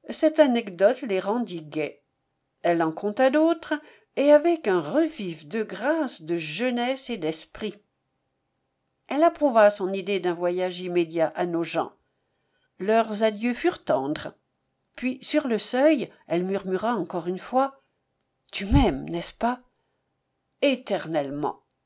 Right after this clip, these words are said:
répondit-il. Un commissionnaire l'attendait chez lui avec un mot au crayon, le prévenant que Rosanette allait accoucher. Il avait eu tant d'occupation depuis quelques jours qu'il n'y pensait plus.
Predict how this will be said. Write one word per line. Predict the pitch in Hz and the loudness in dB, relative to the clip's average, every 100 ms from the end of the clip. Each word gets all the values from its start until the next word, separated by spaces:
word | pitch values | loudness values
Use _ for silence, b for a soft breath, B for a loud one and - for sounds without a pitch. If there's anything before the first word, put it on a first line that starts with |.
| _ - | _ -12
répondit-il. | 156 165 170 190 147 107 - 135 - _ _ _ _ _ _ _ _ _ _ _ _ _ _ - | -6 -6 2 0 0 -8 -6 -6 -8 _ _ _ _ _ _ _ _ _ _ _ _ _ _ -2
Un | 269 | 4
commissionnaire | 359 415 392 269 170 147 175 | 6 6 4 2 2 2 0
l'attendait | 160 170 175 185 | -2 0 0 0
chez | - 214 | -4 -4
lui | 240 302 330 _ | 0 0 -2 _
avec | 240 311 311 | 2 2 2
un | 208 | 2
mot | 226 269 - | 4 2 4
au | 302 | 2
crayon, | 311 175 165 170 - _ b b b | 2 -4 -2 -2 -4 _ b b b
le | 196 240 | -4 -2
prévenant | - 285 269 277 320 | 0 0 2 4 4
que | 320 | 2
Rosanette | 175 196 214 247 285 311 285 | -2 0 0 2 4 4 4
allait | 254 294 311 | 2 2 0
accoucher. | 302 233 - - - _ _ _ _ _ _ _ _ - | 0 -4 -4 -4 -8 _ _ _ _ _ _ _ _ 2
Il | 311 | 4
avait | 330 311 - | 6 4 0
eu | 240 | -6
tant | - 208 | -2 0
d'occupation | 160 151 208 - 147 - 233 | -2 -6 -6 -4 -4 -4 -4
depuis | 151 - 165 | -6 -10 -10
quelques | - 131 - | -10 -14 -12
jours | 127 202 277 208 - - | -8 -4 -2 -2 -6 -12
qu'il | 208 185 | -8 -4
n'y | 165 | -2
pensait | 151 - 311 151 | -2 -2 -2 -4
plus. | 151 208 214 | -4 -4 -4